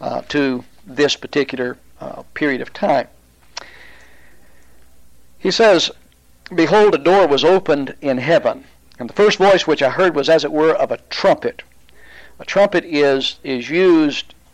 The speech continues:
symbolically throughout Scripture for calling,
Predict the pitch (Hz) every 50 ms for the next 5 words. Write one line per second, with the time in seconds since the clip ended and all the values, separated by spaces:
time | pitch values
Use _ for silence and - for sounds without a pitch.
0 | _ _ - - - - - - - - 165 147 135 131 156 185 190 170 151 -
1 | - 135 131 131 135 131 - 139 143 151 156 151 - - - - 170 175 170 -
2 | - 143 131 131 - - - - 123 127 - - - - - - 196 185 170 156
3 | 151 143 143 139 139 123